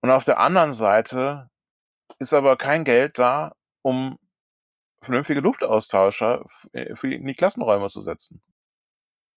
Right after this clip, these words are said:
Ähm, das sind so Momente, wo ich mir denke so, „Ah, warum gebt ihr das Geld und vielleicht auch mal das drei- oder vierfache davon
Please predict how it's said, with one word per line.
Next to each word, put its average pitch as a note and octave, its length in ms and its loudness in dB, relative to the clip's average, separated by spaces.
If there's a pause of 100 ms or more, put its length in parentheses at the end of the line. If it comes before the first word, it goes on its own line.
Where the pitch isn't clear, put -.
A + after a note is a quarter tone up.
(600)
Ähm, G#2 480 2 (1300)
das B2 200 -6
sind F3+ 160 -2
so - 80 -2
Momente, F3+ 580 2
wo G#3+ 80 2
ich G3 100 -2
mir F#3 60 -6
denke F#3 260 -4
so, F3+ 400 -2
„Ah, D#3 600 2 (680)
warum F3+ 600 2 (560)
gebt - 380 -2
ihr D#3+ 260 -2
das D#3 340 0
Geld E3 360 2
und C3+ 120 -10
vielleicht C3+ 280 -2
auch C3+ 100 0
mal C3 220 2
das B2 140 2
drei- B2+ 240 2
oder A#2+ 160 2
vierfache D#3+ 440 -4
davon C#3 440 -2